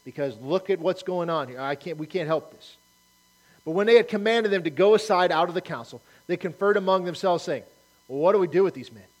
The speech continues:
"For indeed a notable miracle has been done through them, is evident to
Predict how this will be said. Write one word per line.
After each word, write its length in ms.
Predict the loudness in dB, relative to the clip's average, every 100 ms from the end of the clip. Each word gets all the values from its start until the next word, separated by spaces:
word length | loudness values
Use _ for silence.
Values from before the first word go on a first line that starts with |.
| _ _ _ _ _ _ _ _ -10
"For 140 | -6
indeed 300 | -4 0 2
a 60 | 2
notable 640 | 2 4 8 6 4 -2
miracle 400 | 0 0 0 0
has 200 | -2 -2
been 200 | -4 -6
done 260 | -2 -2 -4
through 320 | -4 0 0
them, 200 | 0 -4
is 200 | -6 -6 0
evident 480 | 0 2 2 0
to 160 | -4 -12